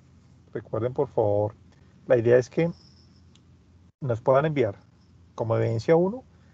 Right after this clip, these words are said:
los pantallazos o fotografías de la instalación de OpenRefine, simplemente que lo tengan abierto, se los agradezco. La evidencia dos, el archivo punto C S V,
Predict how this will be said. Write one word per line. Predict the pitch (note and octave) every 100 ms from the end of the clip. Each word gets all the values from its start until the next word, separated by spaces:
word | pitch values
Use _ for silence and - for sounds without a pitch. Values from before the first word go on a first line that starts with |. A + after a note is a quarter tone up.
| _ D3
los | A2+
pantallazos | A#2 A2 A2 G#2+
o | C#3+
fotografías | - - A2+ G#2 C3 C#3+
de |
la | D3
instalación | - G2+ G#2
de | G#2
OpenRefine, | - - A2 F#3 F3+
simplemente | B2+ C3 C3 B2+ C#3 - -
que | B2
lo | G#2+ G2+
tengan | A2 B2+
abierto, | C3 G2+ G#2 A#2+ - B3+ - - -
se | A2+
los | G#2
agradezco. | G2+ G2 A#2 - G3+ - - - - -
La | B2 A2+
evidencia | A2+ A2+ A2+ A2+ C#3+ D3
dos, | D#3 A#3 - - - - - -
el | B2+ A#2
archivo | A2 - A#2+
punto | B2 C#3+ C#3 C#3 - - - -
C | - A#2
S | A2+ C3
V, | C3 C3+